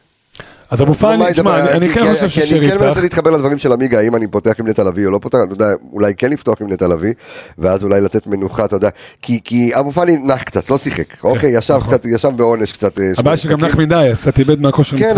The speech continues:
Speaker 2: אבל,
Speaker 1: שלו.
Speaker 2: אבל כן, אבל שיחקת בטמפו מאוד גבוה נגד פיינור, מה שכן מביא אותך מוכן לפחות, אתה יודע, ברמה הפיזית ומרמת הקצב.
Speaker 1: בטח לליגה שלנו.
Speaker 2: בדיוק, לליגה שלנו ועוד מכבי תל אביב.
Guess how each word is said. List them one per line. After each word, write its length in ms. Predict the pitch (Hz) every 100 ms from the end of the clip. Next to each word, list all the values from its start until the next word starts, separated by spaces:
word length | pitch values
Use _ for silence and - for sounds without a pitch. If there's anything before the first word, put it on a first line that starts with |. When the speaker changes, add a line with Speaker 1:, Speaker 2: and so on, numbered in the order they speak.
| 165
Speaker 2:
אבל, 100 | 151
Speaker 1:
שלו. 100 | 113
Speaker 2:
אבל 260 | 117 131 131
כן, 160 | - 143
אבל 160 | 107 127
שיחקת 320 | 120 127 -
בטמפו 420 | 120 - 127 123
מאוד 220 | 117 117
גבוה 240 | 110 107 107
נגד 220 | 101 104
פיינור, 360 | 110 107 143 120
מה 100 | 107
שכן 300 | 104 131 127
מביא 220 | 107 110
אותך 180 | 110 107
מוכן 380 | 104 98 113
לפחות, 360 | 110 98 92 101 92
אתה 80 |
יודע, 120 | 98 95
ברמה 240 | 95 101
הפיזית 340 | 92 113 107 95
ומרמת 440 | 92 90 90 -
הקצב. 340 | - 123 - 104
Speaker 1:
בטח 280 | 143 135
לליגה 220 | 135 139 131
שלנו. 380 | 127 113 110 101
Speaker 2:
בדיוק, 240 | 117 107
לליגה 200 | 107 107
שלנו 220 | 110 120 110
ועוד 120 | 104
מכבי 260 | 104 104 104
תל 140 | 101
אביב. 280 | 101 160